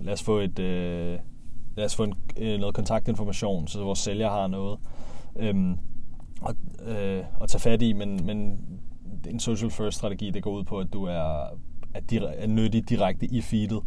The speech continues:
og så fuck det der, de der ja tak, øh, hacks, der er på LinkedIn lige i øjeblikket. Øhm, det, det er ikke, det er ikke sådan,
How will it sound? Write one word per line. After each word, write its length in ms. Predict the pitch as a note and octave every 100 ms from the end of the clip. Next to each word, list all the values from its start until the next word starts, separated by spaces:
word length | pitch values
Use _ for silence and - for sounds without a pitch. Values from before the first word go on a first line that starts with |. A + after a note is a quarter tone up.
| - - - -
og 80 |
så 100 | -
fuck 300 | - A#2 G2+
det 80 | G#2+
der, 320 | G2 F2+ D#2+
de 120 | F2 G2+
der 100 | G2
ja 180 | G2+ G2
tak, 320 | G#2 F#2+ - - - - -
øh, 220 | G#2 F#2+ E2
hacks, 340 | G2 E2+ -
der 60 | F#2
er 120 | F#2
på 100 | G2
LinkedIn 320 | F#2 F2 F2
lige 100 | D#2+
i 40 |
øjeblikket. 340 | D#2+ E2 D#2+ D#2+ - - - - - - - - G#2+
Øhm, 520 | G2+ F2+ F2 E2 - - - -
det, 140 | A2+ F#2+ - -
det 120 | G#2+
er 40 | G#2
ikke, 260 | G2+ - -
det 20 |
er 60 | G#2
ikke 140 | -
sådan, 380 | - G2 F2+